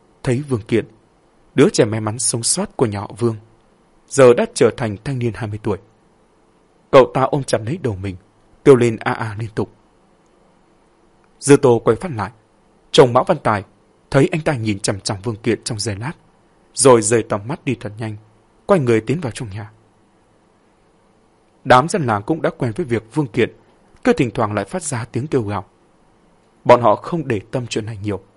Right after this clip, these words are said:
Mã Văn Tài vào nhà rồi, bọn họ đứng dậy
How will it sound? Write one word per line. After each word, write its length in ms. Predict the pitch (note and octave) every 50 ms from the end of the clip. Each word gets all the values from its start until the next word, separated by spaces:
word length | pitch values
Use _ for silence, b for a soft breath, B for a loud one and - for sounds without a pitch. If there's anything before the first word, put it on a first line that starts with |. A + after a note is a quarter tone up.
| _ _ _ _ _ _ _ _ _ _ _ _ _ _ _ _ _ _ _ _
Mã 120 | - B2 B2 D#3+
Văn 120 | G3+ F#3 D3
Tài 260 | - B2 A#2 A2 A2
vào 140 | G#2 A#2+ G#2
nhà 200 | G2 A2 G2+ F#2
rồi, 220 | G2 A2+ G2 F2+ - _ _ _ _ _ _ _ _ _ _ -
bọn 140 | C3 B2+ A#2
họ 180 | A#2+ - - -
đứng 200 | B2 A2+ D3+ F3
dậy 220 | A#2 A#2+ G2+ G2